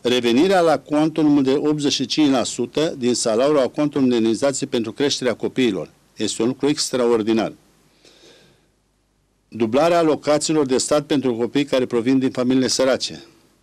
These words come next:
Schimbarea în legislație în domeniul creșterii și îngrijirii copilului acum care permite obținerea părinților să obțină și venituri suplimentare. Este un lucru nemaipomenit.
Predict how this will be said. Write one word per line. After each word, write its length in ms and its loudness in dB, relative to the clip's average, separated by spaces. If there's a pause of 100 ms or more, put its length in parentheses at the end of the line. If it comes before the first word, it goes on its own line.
(540)
Schimbarea 560 0
în 80 4
legislație 640 0
în 140 2
domeniul 400 0
creșterii 440 -2
și 60 -4
îngrijirii 400 -2
copilului 340 -2
acum 260 -2
care 200 0
permite 400 0
obținerea 360 0
părinților 420 -2
să 260 -2 (440)
obțină 360 -2
și 220 -2
venituri 420 -2
suplimentare. 600 -2 (200)
Este 240 -10
un 60 -2
lucru 160 -6
nemaipomenit. 580 0